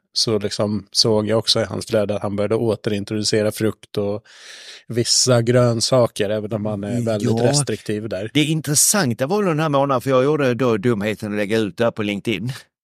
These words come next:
Speaker 1: Mm.
Speaker 2: Och jäklar vad jag blev jagad av veganer.
Speaker 1: Ja, men då var du inne i, mitt inne i piken av vegantrenden
Speaker 2: Ja,
Speaker 1: också.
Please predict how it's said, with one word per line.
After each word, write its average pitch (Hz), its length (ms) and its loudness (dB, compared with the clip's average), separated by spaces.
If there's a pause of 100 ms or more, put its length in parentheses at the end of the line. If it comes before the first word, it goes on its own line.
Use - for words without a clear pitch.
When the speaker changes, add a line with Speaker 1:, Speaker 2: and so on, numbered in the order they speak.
Speaker 1:
Mm. 143 280 2 (1000)
Speaker 2:
Och 107 140 -6
jäklar 135 800 -2
vad 139 100 4
jag 120 140 4
blev 113 120 0
jagad 107 380 2
av 104 120 0
veganer. 98 520 -6 (180)
Speaker 1:
Ja, 117 240 -4 (180)
men 131 160 -2
då 147 80 4
var 160 140 6
du 160 180 4
inne 143 240 0
i, 135 200 0
mitt 147 320 -2
inne 143 180 4
i 147 80 2
piken 175 540 -2
av 123 160 0
vegantrenden 135 840 2
Speaker 2:
Ja, 139 140 4
Speaker 1:
också. 143 100 4